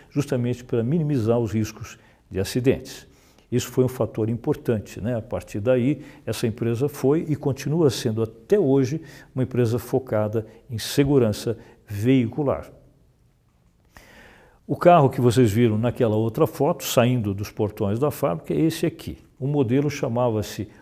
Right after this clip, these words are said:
O V quatro. O V significa em inglês Open Vehicle, veículo aberto, onde todo o seu projeto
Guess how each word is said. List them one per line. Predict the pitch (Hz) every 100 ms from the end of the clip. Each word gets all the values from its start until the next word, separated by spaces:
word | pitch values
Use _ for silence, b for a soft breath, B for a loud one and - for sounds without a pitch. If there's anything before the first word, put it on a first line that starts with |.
| B
O | - 160
V | 110 107 143 143 B B B _
quatro. | - 127 - 107 71 -
O | 127
V | 113 135 156
significa | 143 139 127 - 147 143
em | 127
inglês | 117 117 135 131 - B B B -
Open | 156 165 170 160
Vehicle, | 110 135 127 104 - 85
veículo | 107 151 147 170 175
aberto, | 113 127 143 143 165
onde | 156 135 107 104 - B B _
todo | - 214
o | 170
seu | - 120
projeto | 151 135 120 160 160 -